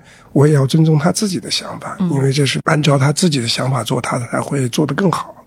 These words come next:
Speaker 2: 嗯。
Speaker 1: 而且作为人类的发展的话，他也有权利去追求自己的幸福、自己的爱好。
Speaker 2: 对，这一点上我觉得很难得啊。
Speaker 1: 嗯。
Speaker 2: 就是我们自己团队也有九零后，我的实习生是零零后。
Speaker 1: 嗯。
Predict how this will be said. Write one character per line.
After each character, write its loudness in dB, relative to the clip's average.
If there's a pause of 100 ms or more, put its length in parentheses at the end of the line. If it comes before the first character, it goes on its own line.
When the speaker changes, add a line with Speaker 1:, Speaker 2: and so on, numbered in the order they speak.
Speaker 2:
嗯。 -6
Speaker 1:
而 2
且 2
作 4
为 6
人 4
类 6
的 2
发 2
展 -2
的 -6
话， -4
他 -2
也 4
有 2
权 -4
利 6
去 0
追 0
求 -2
自 0
己 -2
的 -6
幸 -2
福、 -12
自 -6
己 -6
的 -10
爱 -2
好。 -10
Speaker 2:
对， -4 (340)
这 2
一 4
点 0
上 -2
我 -2
觉 -2
得 2
很 -4
难 -2
得 -2
啊。 -2
Speaker 1:
嗯。 2
Speaker 2:
就 4
是 0 (160)
我 2
们 -4
自 -2
己 2
团 -6
队 -4
也 -4
有 -2
九 -6
零 -12
后， -12 (140)
我 2
的 2
实 2
习 4
生 2
是 -4
零 -2
零 -4
后。 -12 (260)
Speaker 1:
嗯。 4